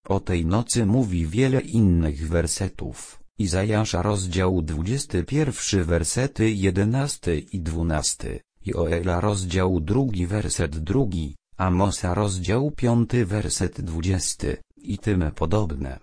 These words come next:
Wszyscy zgadzamy się co do tego,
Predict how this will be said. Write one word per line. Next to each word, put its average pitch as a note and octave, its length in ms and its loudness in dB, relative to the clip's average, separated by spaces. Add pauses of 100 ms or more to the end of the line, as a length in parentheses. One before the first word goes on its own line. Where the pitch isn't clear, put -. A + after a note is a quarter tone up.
(380)
Wszyscy B2+ 600 -2
zgadzamy E2+ 720 2
się F2+ 220 0
co F#2 240 0
do D2+ 180 0
tego, E2+ 480 0